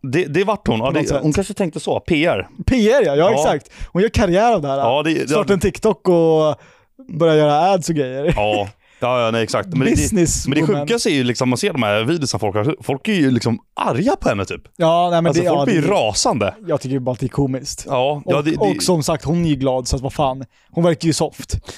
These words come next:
Speaker 1: Undrar hur mycket hon får ifall hon s-, säljer bilen direkt.
Speaker 2: Ja.
Speaker 1: Typ femhundrafemtio eller?
Speaker 2: Ja, typ.
Speaker 1: Ja.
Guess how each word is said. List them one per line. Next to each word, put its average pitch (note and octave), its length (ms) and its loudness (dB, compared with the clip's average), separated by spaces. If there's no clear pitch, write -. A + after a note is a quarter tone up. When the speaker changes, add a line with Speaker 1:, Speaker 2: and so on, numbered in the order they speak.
Speaker 1:
Undrar D3 180 0
hur - 60 0
mycket F3+ 120 -4
hon C3+ 100 0
får C#3+ 220 0
ifall A#2+ 140 0
hon A#2 80 -2
s-, - 260 -10
säljer A#2 240 0
bilen G2+ 320 0
direkt. - 420 -8
Speaker 2:
Ja. G#2 920 -16
Speaker 1:
Typ C#3 320 -16
femhundrafemtio G#2 480 -2
eller? - 220 -12
Speaker 2:
Ja, C#3+ 200 -8
typ. F#3 180 -6
Speaker 1:
Ja. G#2 340 -2